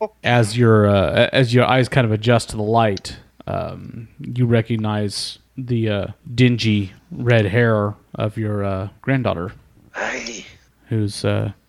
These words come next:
Speaker 2: uh, working her way over to the cage, over near the cage.
Speaker 1: Yeah.
Speaker 2: What'd you say?
Speaker 1: I was just looking up and going, "Hey."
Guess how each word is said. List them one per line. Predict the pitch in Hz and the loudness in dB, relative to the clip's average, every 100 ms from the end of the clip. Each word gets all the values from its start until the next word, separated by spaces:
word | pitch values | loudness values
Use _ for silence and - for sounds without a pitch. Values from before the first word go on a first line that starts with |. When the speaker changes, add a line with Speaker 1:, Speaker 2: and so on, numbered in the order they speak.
| 202 - | -20 -14
Speaker 2:
uh, | 87 85 107 - | -12 -10 -10 -8
working | 120 110 107 | -4 -4 -4
her | 104 | -4
way | 104 101 98 - - | -2 -2 -6 -14 -12
over | 104 104 | -8 -6
to | - | -8
the | 101 101 - - | -8 -8 -10 -8
cage, | 117 104 101 - _ - | -2 -2 -4 -10 _ -8
over | 110 | -6
near | 104 110 | -4 -4
the | 101 | -6
cage. | 95 95 101 - 98 _ _ | -6 -8 -8 -10 -20 _ _
Speaker 1:
Yeah. | - 95 110 - - | -14 -8 -8 -8 -8
Speaker 2:
What'd | 117 | -6
you | 107 | -6
say? | - 127 - - | -8 -8 -10 -6
Speaker 1:
I | 110 117 | 0 0
was | 117 | 0
just | - 127 110 - _ _ _ | -4 -6 -6 -10 _ _ _
looking | 101 113 110 | -6 -4 0
up | 113 | -2
and | 104 | -2
going, | 101 107 - _ - | -8 -8 -10 _ -10
"Hey." | 98 113 123 120 101 | -4 -2 -2 -2 -4